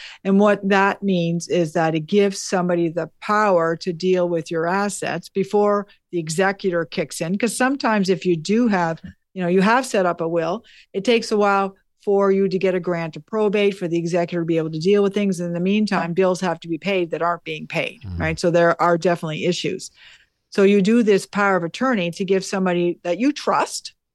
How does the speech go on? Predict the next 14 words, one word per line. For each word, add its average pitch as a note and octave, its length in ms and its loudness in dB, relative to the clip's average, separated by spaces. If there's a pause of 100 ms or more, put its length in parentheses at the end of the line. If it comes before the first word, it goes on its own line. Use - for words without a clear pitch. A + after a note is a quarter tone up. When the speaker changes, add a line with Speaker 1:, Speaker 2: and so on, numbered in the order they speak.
(100)
Speaker 1:
right, F#3 280 -8 (460)
uh, F3 220 0
the F#3 120 0
power G#3+ 380 2
to F#3+ 100 -2
deal F#3 480 2 (240)
with G#3+ 320 0
things. G3+ 640 -6 (240)
And F3+ 180 -2
then F3+ 180 2
perhaps F3 360 0
the F3+ 100 0
executor E3 580 -2
would, D#3 260 -2